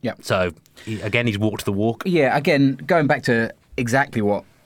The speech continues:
Speaker 1: Bruce said, it is the choice of words that you say as well, isn't it, that, that, that wrangle with fans. You know, a mass hysteria, there's, there's negative connotations, and it makes, it kind of undermines the fans a little bit. It just gives them a little poke to say,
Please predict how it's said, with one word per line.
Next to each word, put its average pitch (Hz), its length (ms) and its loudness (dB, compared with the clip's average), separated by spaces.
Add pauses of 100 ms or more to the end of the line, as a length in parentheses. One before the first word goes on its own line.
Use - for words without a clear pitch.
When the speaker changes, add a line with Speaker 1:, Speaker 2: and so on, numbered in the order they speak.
(320)
Speaker 1:
Bruce 104 260 0
said, 107 280 -2
it 143 180 -2
is 160 280 0
the 160 100 0
choice 139 400 0
of 110 120 -2
words 117 360 2
that 98 140 -8
you - 60 -12
say 104 300 0
as 92 140 -8
well, 101 180 0
isn't 104 180 0
it, 95 120 -6
that, 104 180 -4
that, 104 220 -4 (400)
that 120 140 -2
wrangle 113 480 0
with 92 180 -4
fans. 85 400 -8
You 107 60 -4
know, 101 100 -2 (180)
a 120 100 -4
mass 135 340 0
hysteria, 113 420 -2
there's, 110 240 -2
there's 110 200 -4
negative 123 440 0
connotations, 98 720 -4
and 95 80 -6
it 87 80 -8
makes, 104 400 -8 (420)
it 151 160 -4
kind 175 160 2
of 156 140 -2
undermines 135 720 2
the 131 80 -4
fans 131 320 -2
a 135 40 -4
little 131 180 -2
bit. 123 180 -2
It 135 180 -10
just 135 160 -2
gives 131 140 0
them 127 100 4
a 123 40 4
little 117 180 2
poke 120 400 0
to 107 100 -6
say, 104 320 -2